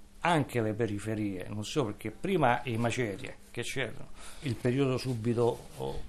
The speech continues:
post bellico, poi piano piano invece le periferie, quindi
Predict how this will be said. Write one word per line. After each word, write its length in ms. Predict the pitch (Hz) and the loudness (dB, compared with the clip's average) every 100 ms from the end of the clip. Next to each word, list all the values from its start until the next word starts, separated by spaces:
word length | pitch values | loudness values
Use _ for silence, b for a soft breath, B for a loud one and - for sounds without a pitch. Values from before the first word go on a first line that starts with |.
| - | 0
post 220 | 135 - | 0 0
bellico, 580 | 110 156 113 101 98 - - B B - | 8 10 10 4 -2 -4 -8 B B 2
poi 160 | 196 | 4
piano 280 | 120 139 202 | 6 6 6
piano 580 | 170 117 170 113 98 - - - | 4 4 4 2 0 -4 -12 -10
invece 320 | 123 127 101 | -2 0 0
le 120 | 104 110 | 0 0
periferie, 760 | 120 123 131 156 123 139 95 | 0 0 0 2 2 2 0
quindi 380 | 92 113 92 | -2 -4 -2